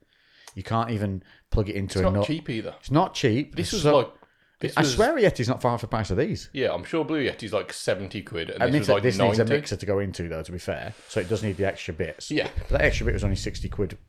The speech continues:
Speaker 1: between two mics.
Speaker 2: Well, there was cheaper
Speaker 1: You
Speaker 2: mixers
Speaker 1: could
Speaker 2: as
Speaker 1: get
Speaker 2: well.
Speaker 1: s-, you could get one for probably twenty quid.
Speaker 2: Yeah.
Speaker 1: And in which case you'd end up spending maybe thirty pound, forty pound more for these mics than the Blue Yeti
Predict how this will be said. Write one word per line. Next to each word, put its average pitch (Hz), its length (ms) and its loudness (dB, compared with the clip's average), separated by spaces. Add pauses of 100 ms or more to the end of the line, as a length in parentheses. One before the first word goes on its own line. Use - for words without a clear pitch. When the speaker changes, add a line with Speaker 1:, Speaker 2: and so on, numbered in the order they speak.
Speaker 1:
between 95 340 -6
two 95 160 -6
mics. 87 500 -10
Speaker 2:
Well, 123 160 -2
there 131 120 -4
was 117 100 -4
cheaper 147 400 -6
Speaker 1:
You 110 80 -4
Speaker 2:
mixers 95 340 -2
Speaker 1:
could 139 120 6
Speaker 2:
as - 40 -6
Speaker 1:
get 113 120 6
Speaker 2:
well. 85 160 2
Speaker 1:
s-, 117 80 -2
you 107 100 -4
could 123 160 -2
get 110 160 2
one 98 160 -2
for - 100 -12
probably 87 240 -4
twenty 87 220 -8
quid. 76 260 -10 (120)
Speaker 2:
Yeah. 107 180 -10 (280)
Speaker 1:
And 92 100 -2
in 104 60 0
which 101 140 -2
case 95 220 0
you'd 95 80 -2
end 90 120 -2
up 80 60 -6
spending 92 320 -4
maybe 87 180 -4
thirty 117 360 0
pound, 95 400 -4
forty 107 240 -2
pound 92 240 -4
more 92 260 -2
for 87 140 -10
these 98 240 -2
mics 80 460 -10 (460)
than 90 120 -4
the 85 140 -2
Blue 87 260 0
Yeti 85 440 -6